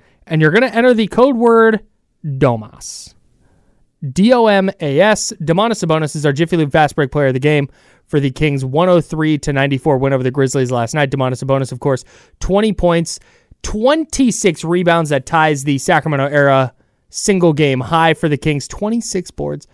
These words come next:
He also had five assists, uh, ten of eleven from the field. Great game for Domantas Sabonis last night in a game where, um, not a ton of Kings showed up. So,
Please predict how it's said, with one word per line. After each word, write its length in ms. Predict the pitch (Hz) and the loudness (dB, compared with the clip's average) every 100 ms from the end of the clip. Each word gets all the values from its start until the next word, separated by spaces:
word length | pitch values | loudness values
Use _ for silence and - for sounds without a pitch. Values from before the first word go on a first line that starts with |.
| _ - | _ -6
He 80 | |
also 200 | 160 139 | -4 -2
had 120 | 135 123 | -2 -2
five 240 | 135 127 | -2 -2
assists, 520 | 123 - 160 143 - _ _ _ _ _ _ _ _ _ _ _ - | -4 0 0 0 -8 _ _ _ _ _ _ _ _ _ _ _ -6
uh, 340 | 139 131 120 117 | -2 0 -2 -6
ten 160 | - 165 | -4 -2
of 60 | |
eleven 240 | 147 139 131 | 0 -2 -2
from 120 | 127 | -8
the 60 | 120 | -6
field. 240 | 123 120 | -6 0
Great 200 | 160 170 | 2 2
game 140 | 151 | 0
for 100 | 139 | -2
Domantas 340 | 139 127 127 123 | 0 0 0 -2
Sabonis 280 | 131 120 120 | -2 0 -2
last 200 | 117 135 | -4 -2
night 200 | 135 127 | -2 -2
in 60 | |
a 80 | 131 | -4
game 260 | 123 127 123 | 0 0 0
where, 260 | 123 120 - - _ _ - | 0 0 -4 -20 _ _ -12
um, 540 | 110 123 123 123 123 _ _ _ - | -4 0 2 2 0 _ _ _ -10
not 340 | 151 156 240 | -4 -2 -2
a 40 | 269 | -2
ton 180 | 240 | -4
of 80 | 247 | -4
Kings 260 | - 202 185 | -2 -2 -2
showed 260 | - 131 | -2 -4
up. 140 | 107 - _ _ _ _ _ | -4 -14 _ _ _ _ _
So, 600 | - 160 139 131 123 | -4 2 4 2 0